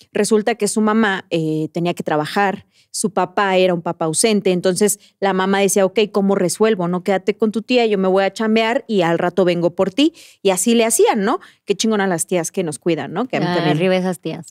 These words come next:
Speaker 1: Ajá, entonces como que ella dice que, güey, en cuanto llegaba su mamá a casa de la tía,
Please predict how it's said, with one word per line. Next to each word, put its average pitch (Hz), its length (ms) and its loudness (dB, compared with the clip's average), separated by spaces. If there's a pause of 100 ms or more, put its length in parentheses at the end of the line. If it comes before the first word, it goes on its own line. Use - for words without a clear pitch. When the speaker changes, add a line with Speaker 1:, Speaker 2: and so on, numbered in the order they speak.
Speaker 1:
Ajá, 196 320 2
entonces 208 400 4
como 233 220 4
que 240 100 2
ella 240 100 8
dice 240 300 2
que, 208 140 2
güey, 226 320 4
en 220 160 2
cuanto 208 360 2
llegaba 269 560 2
su - 160 -4
mamá 202 360 2
a 202 40 -4
casa 208 300 -2
de 190 160 2
la 160 100 -2
tía, 165 400 -2